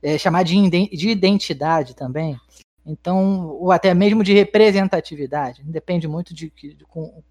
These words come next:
que olhos nós estamos, é, observando isso. Então, o, essa conexão, ela acaba sendo seletiva.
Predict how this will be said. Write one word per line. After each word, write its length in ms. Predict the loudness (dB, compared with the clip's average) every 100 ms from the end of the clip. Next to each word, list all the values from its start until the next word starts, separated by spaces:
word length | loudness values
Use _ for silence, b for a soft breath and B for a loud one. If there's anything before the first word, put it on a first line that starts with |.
| _
que 80 | 0
olhos 200 | 0 0
nós 140 | -2
estamos, 500 | -4 -6 -6 -8 _ _ _ -8
é, 140 | -4
observando 680 | -4 -4 -2 -2 0 -2 -2
isso. 300 | -4 -6 _ b _ _ -4
Então, 680 | -2 0 2 2 2 -2 -4
o, 420 | -2 0 -2 -4 _
essa 240 | -2 -2 -4
conexão, 680 | 0 0 0 -2 0 2 2
ela 140 | 0
acaba 400 | -2 -2 -2 0
sendo 240 | -2 -4 -4
seletiva. 840 | -2 0 0 -2 0 2 2